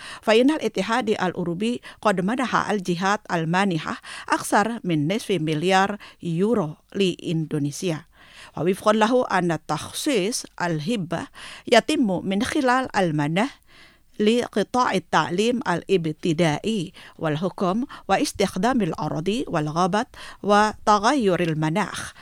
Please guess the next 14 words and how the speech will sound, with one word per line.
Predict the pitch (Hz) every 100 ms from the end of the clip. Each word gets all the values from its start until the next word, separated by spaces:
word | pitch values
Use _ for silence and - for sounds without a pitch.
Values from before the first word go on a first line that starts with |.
| - - -
وبالإضافة | 254 262 330 294 247 247 220
إلى | 202 190
ذلك | 175 165 160 214 -
فالسفير | 160 170 151 214 220 220 - - -
فينشان | - 262 269 - 240 143 - - - -
أضاف | - 226 277 240 208 147 - _ - -
قائلا | 254 240 214 180 160 180 202 - - -
أن | 254 262
يتم | 214 - 285 202
توفير | 165 175 156 - 247 247 -
المساعدات | 175 160 - 147 165 190 202 185
الأوروبية | 156 - 269 185 196 - 165 -
أيضا | 175 - 254 - - -
لدعم | 311 262 202 180